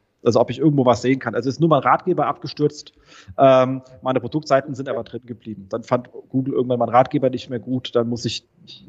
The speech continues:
mich um die anderen Sachen gar nicht kümmern. Also kann ich das irgendwo eingrenzen. Ähm, das Zweite, ich gucke mir in den, ähm, Index- und Abdeckungs- und Fehlerreports, ich nenne also diese ganze, die ganze Ecke, wo diesen,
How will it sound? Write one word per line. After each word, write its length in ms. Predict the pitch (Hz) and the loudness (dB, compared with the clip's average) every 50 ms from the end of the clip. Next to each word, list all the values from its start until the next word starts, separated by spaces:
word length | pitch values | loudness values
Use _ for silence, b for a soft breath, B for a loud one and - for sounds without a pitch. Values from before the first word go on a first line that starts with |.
| 139 - - | -18 -2 2
mich 180 | 156 151 127 160 | 4 4 6 6
um 60 | 151 | 4
die 60 | 147 | 4
anderen 160 | 131 151 143 | 4 4 2
Sachen 160 | 127 131 131 | 2 2 0
gar 120 | 123 131 127 | 0 0 -2
nicht 140 | 131 - - | -2 -2 0
kümmern. 320 | - 151 135 113 95 92 - | 0 2 2 0 -2 -4 -10
Also 160 | - 113 117 | -12 -12 -12
kann 180 | 117 - 135 135 | -6 -2 -2 -2
ich 60 | 127 | -2
das 160 | - 127 - | -4 -8 -10
irgendwo 300 | - - 135 123 110 113 | -8 -8 -10 -6 -4 -2
eingrenzen. 640 | 110 - 117 127 127 - - 110 104 - - - - _ B B B B B B B B B B B - - | 0 0 -2 -2 -4 -10 -14 -16 -16 -16 -18 -20 -20 _ B B B B B B B B B B B 0 4
Ähm, 300 | 143 143 143 143 147 143 | 6 6 6 4 2 0
das 220 | - 160 - - - | 0 0 0 -2 -2
Zweite, 380 | - - 135 165 214 202 202 | 0 2 4 4 2 2 -2
ich 160 | 170 165 - | -6 -8 -8
gucke 200 | - 190 185 - | -10 -14 -14 -8
mir 360 | 190 175 170 165 160 156 156 - | 0 2 4 6 6 6 4 0
in 420 | 156 160 156 151 151 147 143 135 | -4 -6 -6 -6 -8 -8 -8 -4
den, 500 | 139 143 143 143 139 139 135 131 131 131 - | -2 0 2 2 2 2 0 -4 -4 -2 0
ähm, 480 | - 131 131 127 123 123 123 123 120 120 - _ _ _ _ _ _ _ _ _ _ _ _ _ _ _ | 2 4 4 4 2 0 -2 -8 -12 -14 -18 _ _ _ _ _ _ _ _ _ _ _ _ _ _ _
Index- 380 | - 165 202 208 202 185 - | 4 6 6 6 4 4 0
und 100 | 170 151 | -4 -4
Abdeckungs- 720 | 110 151 180 - - 185 185 - 185 180 180 180 - - - _ _ | -2 -4 -4 -2 -4 -6 -6 -6 -8 -10 -10 -12 -16 -18 -20 _ _
und 200 | - 151 139 - | 0 0 0 2
Fehlerreports, 720 | - - 180 208 226 190 185 180 - - 180 202 196 - - | 2 4 6 6 6 4 4 0 -4 -2 -2 -2 -2 -4 -8
ich 80 | 127 | -14
nenne 140 | 156 151 139 | -10 -8 -8
also 100 | 131 123 | -6 -6
diese 180 | 139 135 139 131 | -6 -6 -6 -6
ganze, 300 | 139 147 151 - 147 - - - _ - | -6 -6 -4 -4 -6 -6 -8 -16 _ -4
die 80 | 135 120 | 0 4
ganze 280 | 143 147 151 - 131 | 4 4 4 2 0
Ecke, 220 | - 151 - 165 131 | -2 0 0 2 2
wo 60 | 135 | 2
diesen, 400 | 131 135 117 131 123 113 107 | 2 0 0 -2 -4 -6 -8